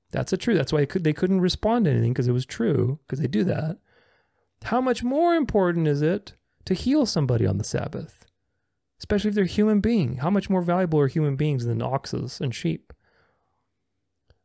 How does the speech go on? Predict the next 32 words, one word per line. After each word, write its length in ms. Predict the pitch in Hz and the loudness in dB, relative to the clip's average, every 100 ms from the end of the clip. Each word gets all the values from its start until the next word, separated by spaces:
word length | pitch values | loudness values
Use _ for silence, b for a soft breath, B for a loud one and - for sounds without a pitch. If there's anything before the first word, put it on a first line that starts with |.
| _ - | _ 0
If 260 | 190 185 | 0 2
you 520 | 180 190 190 185 190 - _ | 2 2 4 2 0 -6 _
obey 260 | - 156 214 | -2 2 2
the 120 | 240 | 4
law 180 | 196 180 | 2 2
of 100 | 156 | 2
Moses, 960 | 165 202 302 156 110 165 190 - - - _ _ _ | 2 4 4 2 0 -2 -4 -8 -10 -14 _ _ _
circumcision, 920 | - 139 120 - 202 196 135 - 147 - _ _ _ _ _ - | -6 -4 -2 0 2 2 0 -4 -6 -10 _ _ _ _ _ -4
so 120 | 127 | 0
that 60 | |
it's 140 | 113 151 | 0 0
not 220 | 147 143 | -2 0
broken 360 | 131 175 151 120 | 0 2 0 -4
on 160 | 117 | -2
the 80 | 110 | -4
Sabbath, 640 | - 117 143 139 151 - _ _ _ _ _ | -4 -4 -2 -2 -4 -8 _ _ _ _ _
even 220 | 151 123 | -4 0
though 120 | 120 131 | 2 2
that 120 | 131 | 0
technically 300 | 143 143 135 | -2 0 0
that's 200 | 127 - | 0 -2
a 40 | |
work, 400 | 123 180 170 - | 0 0 0 -4
you're, 240 | 143 127 147 | -8 -6 -6
you're 140 | 147 | -8
still 440 | - - 156 147 - - | -6 0 2 0 -4 -4
doing 240 | 143 180 | 0 2
something. 540 | 143 208 202 127 139 156 _ _ - | 0 -2 -2 -4 -6 -8 _ _ -4
Nevertheless, 480 | 156 170 190 214 - | 0 2 4 2 0
you're 80 | 147 | -4
trying 340 | - 151 147 | 0 0 0
to 360 | - 135 123 | 0 2 2